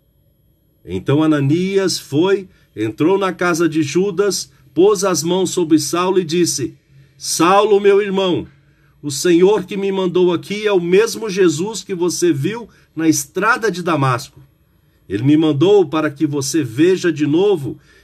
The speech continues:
e fique cheio do Espírito Santo.' No mesmo instante,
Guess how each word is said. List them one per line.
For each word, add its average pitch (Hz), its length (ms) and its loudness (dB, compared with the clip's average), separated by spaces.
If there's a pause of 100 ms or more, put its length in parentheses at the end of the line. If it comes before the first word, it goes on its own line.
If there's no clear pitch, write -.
e 151 100 0
fique 185 340 -6
cheio 233 560 0
do 170 140 0
Espírito 139 560 -2
Santo.' 107 500 -8 (840)
No 92 120 -6
mesmo 120 300 0
instante, 180 680 -2